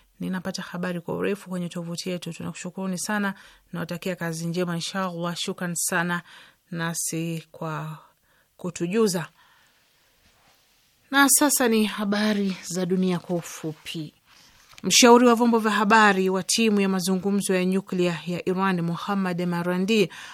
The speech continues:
amesema nchi za magharibi zinadanganya kuhusu miradi ya kuzalisha nishati ya nyuklia nchini Iran,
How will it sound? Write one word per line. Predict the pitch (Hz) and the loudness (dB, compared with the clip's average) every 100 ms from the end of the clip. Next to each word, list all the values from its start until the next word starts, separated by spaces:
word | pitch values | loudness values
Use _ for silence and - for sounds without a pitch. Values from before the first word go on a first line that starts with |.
| - | -8
amesema | 151 180 190 240 220 | -2 0 2 2 2
nchi | 208 202 202 | 2 0 0
za | |
magharibi | 202 202 202 220 220 208 | 0 0 2 2 2 0
zinadanganya | 196 196 190 190 220 190 | 0 0 0 0 0 0
kuhusu | - 185 202 - | -2 -2 0 0
miradi | 180 185 202 180 | -2 0 0 0
ya | |
kuzalisha | 175 170 180 190 196 170 | -2 -4 -2 -2 -2 -4
nishati | 165 190 180 175 | -4 -4 -4 -4
ya | 175 | -4
nyuklia | 185 - 180 165 - - _ | -6 -2 0 -2 -8 -20 _
nchini | 175 - 185 170 | -6 0 2 2
Iran, | - 170 214 247 247 | -2 2 4 4 2